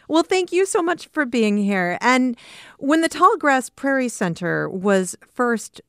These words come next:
founded, it grew out of a program at the University of Northern Iowa that was providing support to people who were reconstructing prairies all over the state.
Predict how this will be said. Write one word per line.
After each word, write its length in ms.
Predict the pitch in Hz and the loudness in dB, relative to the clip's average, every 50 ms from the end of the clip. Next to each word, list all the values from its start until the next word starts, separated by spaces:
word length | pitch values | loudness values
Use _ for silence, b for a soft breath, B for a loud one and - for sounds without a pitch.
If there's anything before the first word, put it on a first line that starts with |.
| - | -20
founded, 880 | _ _ - 254 233 233 240 226 220 196 170 151 - - - - - - | _ _ -2 0 2 2 4 2 2 2 0 -4 -6 -8 -10 -10 -12 -12
it 260 | - - 196 214 220 202 | -8 -4 -2 -2 -2 -2
grew 440 | 190 214 233 269 285 294 277 262 | -2 -2 0 0 0 2 0 0
out 360 | - - 202 202 214 214 208 - | 0 0 2 2 2 0 0 -2
of 360 | - 185 180 175 170 165 160 | -2 -2 -2 -2 -2 -2 -4
a 80 | - 175 | -6 -10
program 720 | - - - 196 196 190 - 185 170 165 165 165 180 185 | -6 -2 0 0 0 0 0 -2 -2 -2 -2 -2 -4 -4
at 160 | - 175 170 | -4 -6 -6
the 100 | - 185 | -6 -6
University 600 | 175 170 175 175 170 160 170 165 160 - - 175 | -6 -4 -4 -4 -4 -4 -6 -6 -6 -6 -8 -6
of 100 | 165 156 | -6 -6
Northern 380 | 165 160 160 160 156 156 156 160 | -6 -6 -6 -6 -6 -6 -6 -8
Iowa 340 | 156 156 156 151 151 156 156 | -8 -8 -8 -8 -8 -8 -6
that 140 | 147 170 160 | -6 -6 -8
was 160 | 175 170 - | -8 -10 -10
providing 580 | - - 185 170 185 180 185 180 185 175 170 | -8 -6 -4 -2 0 0 0 0 -2 -4 -4
support 680 | 165 - - - 180 _ _ _ - 254 247 240 233 233 | -6 -8 -12 -14 -16 _ _ _ -2 -2 0 0 -2 -4
to 100 | - - | -8 -12
people 460 | 214 - - 208 196 - 208 190 208 196 | -10 -8 -8 -8 -8 -6 -8 -6 -4 -4
who 100 | 196 202 | -4 -2
were 180 | 196 196 196 | -2 -4 -4
reconstructing 1120 | 180 - 170 185 - - 196 208 - - 185 180 - - 233 196 185 185 190 190 190 185 | -4 -6 -8 -6 -4 -2 -2 -2 -2 -2 -2 -2 -2 0 0 0 0 -2 -4 -6 -8 -6
prairies 540 | - - 196 180 180 185 185 185 190 190 196 | -2 0 2 2 2 2 0 0 -2 -2 -2
all 280 | 185 165 180 190 190 185 | -2 0 0 0 0 0
over 240 | 185 196 180 190 | 0 -2 -2 -2
the 140 | 190 175 185 | -4 -4 -6
state. 420 | 185 - - 185 170 175 185 196 | -8 -6 -4 -2 -2 0 -2 -4